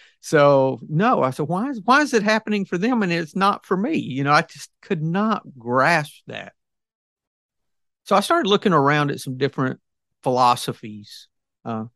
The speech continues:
I looked at, um, and, and there's a, there's a, uh, a picture, it's a painting, and it's a metaphorical meeting. It's called the Vinegar Tasters.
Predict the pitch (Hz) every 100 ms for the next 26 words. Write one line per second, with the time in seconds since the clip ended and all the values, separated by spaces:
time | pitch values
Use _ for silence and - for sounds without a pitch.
0 | _ _ _ - - 143 147 147 127 123
1 | _ - 113 113 117 _ _ 151 165 170
2 | 175 147 127 120 123 _ _ _ _ _
3 | _ _ _ _ - 151 147 135 139 123
4 | 120 117 110 107 104 _ _ _ _ _
5 | _ - 123 - 240 240 - 135 120 127
6 | 117 - _ - 151 143 - 175 175 160
7 | 127 120 117 123 127 123 156 151 - 156
8 | 156 147 120 113 143 160 127 120 - 190
9 | 143 117 147 127 113 - - - - -
10 | _